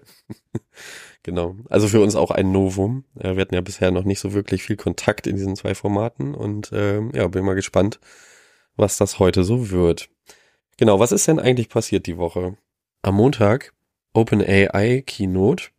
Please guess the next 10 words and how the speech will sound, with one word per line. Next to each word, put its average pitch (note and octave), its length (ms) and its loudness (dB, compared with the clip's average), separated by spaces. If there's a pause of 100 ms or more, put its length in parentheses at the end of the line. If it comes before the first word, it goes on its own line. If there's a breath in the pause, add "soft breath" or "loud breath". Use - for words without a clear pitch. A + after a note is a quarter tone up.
(220)
Das G2 240 -4
bedeutete, G#2+ 1040 2
im G2+ 160 -4
Vorfeld G#2 460 2
war F#2 120 2
viel F#2+ 480 -2
über F2+ 680 -2 (640)
Suche G#2+ 580 2 (280)
die F#2+ 100 0
Rede. G#2 440 -2